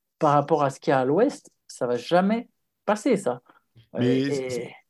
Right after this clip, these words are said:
Speaker 2: faut, faut voir si Donovan Mitchell, euh, reprend, enfin, si en dé-, au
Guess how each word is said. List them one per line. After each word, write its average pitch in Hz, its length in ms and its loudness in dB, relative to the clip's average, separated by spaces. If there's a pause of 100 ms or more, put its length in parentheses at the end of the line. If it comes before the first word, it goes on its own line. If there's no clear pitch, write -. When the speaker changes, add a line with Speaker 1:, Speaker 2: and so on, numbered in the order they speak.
Speaker 2:
faut, 147 180 -4
faut 170 160 2
voir 196 200 0
si 147 240 -4
Donovan 127 400 0
Mitchell, 135 380 0
euh, 110 400 -2 (480)
reprend, 139 480 -2
enfin, 113 240 -4
si 143 260 0
en 131 180 2
dé-, 127 160 -4
au 165 100 0